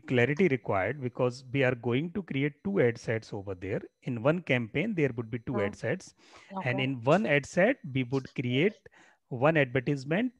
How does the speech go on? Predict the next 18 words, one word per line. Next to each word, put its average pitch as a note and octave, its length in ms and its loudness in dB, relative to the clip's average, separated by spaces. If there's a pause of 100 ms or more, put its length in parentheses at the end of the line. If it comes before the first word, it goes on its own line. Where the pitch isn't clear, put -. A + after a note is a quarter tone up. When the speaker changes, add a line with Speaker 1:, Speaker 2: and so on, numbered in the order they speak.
(140)
Speaker 1:
with D#3+ 220 4 (100)
our B2+ 300 4 (540)
one B2+ 240 2
video. G#2+ 480 -2 (300)
And C3+ 320 -2
in G#3 180 2 (100)
another D3+ 400 2
ad B2+ 200 4
sets, G2 560 -6 (440)
Speaker 2:
Hmm. G3 200 -8 (260)
Speaker 1:
we C#3+ 300 0 (200)
have B2+ 400 -2 (100)
to A3+ 100 -2
put F#3+ 260 0 (200)
all F3+ 320 6
five D3 420 4
images C3 600 0
together. A2+ 720 0